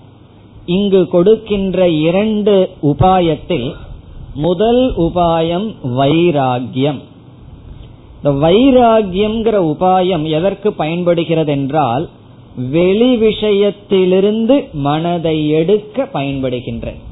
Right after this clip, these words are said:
இப்ப வெளி விஷயத்திலிருந்து மனசை எடுக்கணுமே, அப்படி எடுக்க வேண்டும் என்றால் பகவான் சொல்கின்ற உபாயம்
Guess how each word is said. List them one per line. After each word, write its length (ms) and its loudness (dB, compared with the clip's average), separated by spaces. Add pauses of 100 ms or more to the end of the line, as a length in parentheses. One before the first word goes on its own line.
(640)
இப்ப 120 -8
வெளி 260 2
விஷயத்திலிருந்து 1160 0
மனசை 380 -2
எடுக்கணுமே, 800 2 (560)
அப்படி 500 0
எடுக்க 460 2
வேண்டும் 440 0
என்றால் 560 -2 (440)
பகவான் 560 0
சொல்கின்ற 560 -2
உபாயம் 800 0